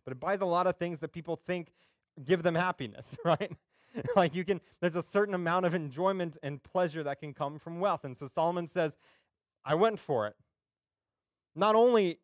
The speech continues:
is Solomon a king, I want, I want you to notice, not only does he have the wealth that comes with being king, notice what he says, uh, in verse, in verse seven.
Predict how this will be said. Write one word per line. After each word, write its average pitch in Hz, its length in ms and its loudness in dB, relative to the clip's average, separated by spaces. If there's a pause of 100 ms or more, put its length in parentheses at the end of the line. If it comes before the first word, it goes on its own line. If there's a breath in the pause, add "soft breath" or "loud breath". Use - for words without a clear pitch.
is 170 120 2
Solomon 196 440 4
a 147 80 0
king, 175 360 -2
I 143 40 0
want, 165 180 0
I 147 60 0
want 170 180 0
you 175 60 -4
to 165 60 -2
notice, 147 140 0
not 175 160 0
only 214 200 4
does 170 160 2
he 185 80 -6
have 185 160 0
the 156 100 4
wealth 156 340 4 (220)
that 143 160 -4
comes 180 240 -8
with 147 180 -10
being 165 380 -8
king, 127 440 -10 (380 soft breath)
notice 208 300 6
what 202 140 4
he 196 80 2
says, 185 400 4 (280)
uh, 151 240 2
in 160 320 -2
verse, 170 460 0 (400)
in 151 320 -2
verse 165 220 2
seven. 143 400 0